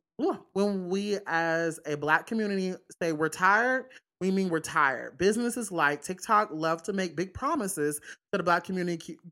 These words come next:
community, then exploit us and let us down. Uh, Milo and Noah continued in a separate tweet. He concluded, "Huge thanks to Nicki Minaj for being so personable, inspiring, and genuine."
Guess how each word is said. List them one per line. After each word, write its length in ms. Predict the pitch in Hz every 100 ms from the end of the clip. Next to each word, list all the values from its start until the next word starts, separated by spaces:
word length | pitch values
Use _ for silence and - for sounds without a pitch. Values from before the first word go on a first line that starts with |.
| -
community, 380 | 202 202 185 151
then 180 | 160 165
exploit 420 | 165 - 220 226
us 240 | 165 160
and 120 | 143 151
let 120 | 139
us 160 | 139
down. 460 | - 165 143 113 - _ _ _ _ _ _ _ - 151
Uh, 240 | 147 139
Milo 380 | 139 139 143 139
and 80 | 139
Noah 260 | 135 135 135 _ _ -
continued 520 | 151 147 139 139 139 - - _
in 60 | 160
a 40 |
separate 300 | 151 151 147
tweet. 380 | - 151 135 135 - _ -
He 80 | 220
concluded, 440 | 233 233 220 202
"Huge 240 | 185 262 262
thanks 240 | 233 220
to 60 | 202
Nicki 180 | 208
Minaj 320 | 196 180 175 175
for 80 |
being 440 | 165 160 160 165 170
so 220 | 165 165
personable, 540 | - 214 226 196 160
inspiring, 540 | 156 151 156 156 147 151
and 100 | 147
genuine." 560 | 160 160 127 117 -